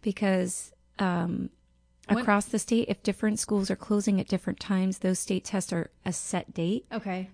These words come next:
Speaker 1: I don't know if that'll get pushed out. I don't know what they're gonna do with that. I don't know what's gonna happen on the high school level with the national A P exams.
Speaker 2: Yeah, everything's,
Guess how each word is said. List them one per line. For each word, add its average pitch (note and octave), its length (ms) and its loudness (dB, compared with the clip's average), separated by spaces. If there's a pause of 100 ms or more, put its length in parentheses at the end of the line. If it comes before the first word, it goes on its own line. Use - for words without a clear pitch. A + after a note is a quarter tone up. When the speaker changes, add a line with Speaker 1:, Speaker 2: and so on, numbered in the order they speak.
Speaker 1:
I G3 80 0
don't G3 120 0
know F#3+ 100 4
if F#3 80 -4
that'll F3+ 180 -2
get - 180 -6
pushed - 300 -8
out. A3 400 0
I F#3+ 80 0
don't F#3+ 180 -2
know F3+ 520 0 (800)
what G#3+ 220 0
they're B3+ 120 2
gonna F#3 180 2
do F3 160 -2
with E3+ 140 -2
that. E3 240 -2
I F#3+ 100 0
don't G3+ 120 2
know G#3+ 80 4
what's G#3 140 -4
gonna F#3+ 140 0
happen F#3 540 0
on E3+ 360 0 (460)
the - 80 -4
high G#3 160 -2
school A#3 240 2
level A3+ 240 2
with F#3+ 160 0
the F#3 80 -2
national F3 540 -2
A E3+ 100 0
P - 240 -2
exams. C#4 560 2
Speaker 2:
Yeah, A3 220 -2
everything's, G#3 640 -4